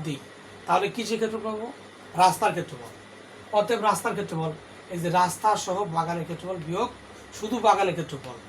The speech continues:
তাহলে চব্বিশশো বিয়োগ দুই হাজার ষোলো বর্গমিটার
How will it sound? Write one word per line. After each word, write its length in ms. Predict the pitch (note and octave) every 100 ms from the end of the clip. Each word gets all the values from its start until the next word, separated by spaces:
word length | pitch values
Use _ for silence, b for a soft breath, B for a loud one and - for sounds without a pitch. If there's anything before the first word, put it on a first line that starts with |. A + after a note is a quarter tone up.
| - - - - -
তাহলে 240 | E3+ G3+ -
চব্বিশশো 560 | A3+ F3+ G3+ - A3+ A#3+ D4 - - - - D3+
বিয়োগ 220 | G3 C4 - D#3
দুই 100 | F3+
হাজার 180 | F3+ F3+ F3
ষোলো 220 | E3 G#3 - - -
বর্গমিটার 480 | D#3+ C#3+ C#3+ E3